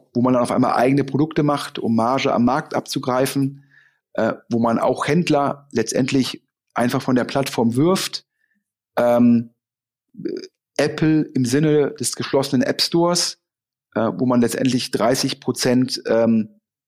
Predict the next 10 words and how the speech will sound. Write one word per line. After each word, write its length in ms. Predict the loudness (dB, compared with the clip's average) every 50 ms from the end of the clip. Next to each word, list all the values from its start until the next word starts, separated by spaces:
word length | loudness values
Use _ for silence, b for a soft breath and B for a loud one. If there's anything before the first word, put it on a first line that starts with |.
| _ _ _ _ _ _
äh, 160 | -10 -10 -10 -10 -12 -14 -14 -14 -14 -18 _ _ _ _ _ _ -4
ja, 260 | -2 0 0 0 0 -2
äh, 200 | -4 -8 -10 -12 -14 -16 -10
letztendlich 420 | -8 -6 -4 -2 0 0 0 -2
ist 100 | -4 -4
es 60 | -4
wie 80 | -2 0
so 80 | 2 2
eine 120 | 2 0
Brücke, 520 | 0 -2 -2 -2 -2 0 0 0 0 -2